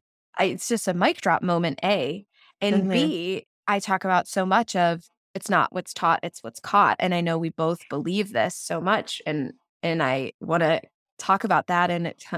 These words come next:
Speaker 1: comes to your motherhood and, and what you thought. But I'd love to know that dynamic, because I'm sure you want, you wanted to be modeling for your kids, or, like, mentally you would say,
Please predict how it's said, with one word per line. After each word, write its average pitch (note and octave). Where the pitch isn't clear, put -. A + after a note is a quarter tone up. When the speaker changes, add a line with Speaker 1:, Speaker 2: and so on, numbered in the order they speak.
Speaker 1:
comes E3+
to E3+
your F3
motherhood E3
and, D#3
and F3+
what F3
you G#3
thought. D#3+
But E3
I'd A3
love A3
to C4
know G#3
that F#3+
dynamic, F#3+
because F3
I'm G3+
sure D4
you A#3+
want, A3+
you G3+
wanted A3
to F#3+
be F3+
modeling F3+
for C#4+
your C4+
kids, D4+
or, A#3+
like, F#3
mentally G#3
you D#3+
would D3+
say, C3+